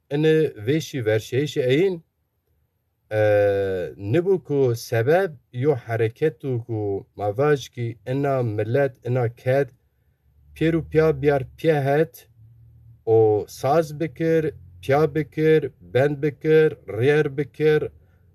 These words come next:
rêr ku asiyî, rêr ku eşkira, ee,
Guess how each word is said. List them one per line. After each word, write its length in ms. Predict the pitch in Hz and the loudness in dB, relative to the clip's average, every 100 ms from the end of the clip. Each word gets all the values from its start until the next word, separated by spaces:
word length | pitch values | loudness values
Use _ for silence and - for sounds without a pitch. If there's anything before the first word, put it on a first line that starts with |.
| _ _ | _ _
rêr 480 | 87 107 143 156 147 | -8 0 2 2 2
ku 120 | 143 131 101 | 0 -4 -4
asiyî, 540 | 107 - 113 120 156 151 120 98 | -8 -6 -4 0 0 0 -2 0
rêr 340 | 117 135 139 | 0 2 0
ku 200 | 123 139 | -2 -8
eşkira, 680 | 95 101 - 113 120 160 170 160 _ _ _ _ _ _ - - - _ _ | -6 -10 -8 -4 0 2 0 -4 _ _ _ _ _ _ -20 -20 -20 _ _
ee, 640 | 107 107 104 98 95 92 | 0 2 2 2 0 -4